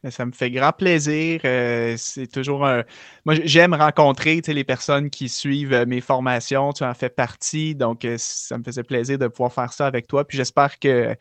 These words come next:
que les auditeurs ont apprécié. Et, euh, si vous avez des questions ou autres, n'hésitez pas non plus à, à m'écrire, à me contacter. Ça me fera plaisir de pouvoir, euh,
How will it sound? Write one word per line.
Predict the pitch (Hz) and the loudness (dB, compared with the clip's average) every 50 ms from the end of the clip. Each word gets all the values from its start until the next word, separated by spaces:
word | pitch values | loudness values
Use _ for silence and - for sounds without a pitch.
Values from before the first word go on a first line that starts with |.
| - - - - - _ - | -12 -20 -20 -20 -20 _ -6
que | - | -4
les | 135 139 139 147 | -2 0 0 0
auditeurs | 143 139 131 - - 156 147 147 143 135 | 0 0 -2 0 4 4 6 6 4 4
ont | 135 123 120 123 - | 4 4 4 4 4
apprécié. | 160 175 - - - 170 160 143 - - - 160 151 151 160 156 - - - - | 2 2 2 2 0 2 2 2 0 -2 -2 0 0 0 0 -2 -8 -16 -14 -8
Et, | 143 135 131 131 131 123 | -6 -4 -2 0 2 2
euh, | 120 120 117 117 117 113 113 113 | 2 2 2 2 0 0 -2 -4
si | - - 135 | -6 -8 -4
vous | 135 | -2
avez | 135 131 127 135 135 | -2 0 0 0 -2
des | 131 127 120 | -2 -2 -6
questions | 113 - - 156 151 - - - 160 160 151 151 151 | -4 -2 -2 -2 -2 -2 -6 -2 2 2 4 4 4
ou | 147 135 131 | 2 4 4
autres, | 131 135 139 139 | 4 4 4 2
n'hésitez | 143 123 123 - - 156 | -4 -6 -6 -6 -8 -4
pas | - 156 151 | -2 -2 0
non | 147 135 123 | 0 0 0
plus | 117 - 135 131 131 131 | -2 -2 -2 0 0 2
à, | 120 113 | 2 2
à | 117 73 - | 0 -2 -2
m'écrire, | 139 151 147 139 - - 139 139 - | -2 -4 -4 -6 -4 -4 -4 -2 -2
à | 123 | -2
me | 120 120 120 | -2 -2 -4
contacter. | - 127 127 123 - 117 - - - 127 | -4 -4 -4 -4 -4 -6 -6 -6 -10 -10
Ça | - 127 120 | -8 -8 -10
me | 123 | -6
fera | - 127 | -6 -6
plaisir | 120 - 123 117 117 113 127 123 | -6 -4 -4 -4 -2 -2 -4 -4
de | 113 107 | -4 -6
pouvoir, | 110 _ - - 120 113 117 120 117 120 | -8 _ -8 -4 0 2 2 2 2 0
euh, | 110 110 | -4 -4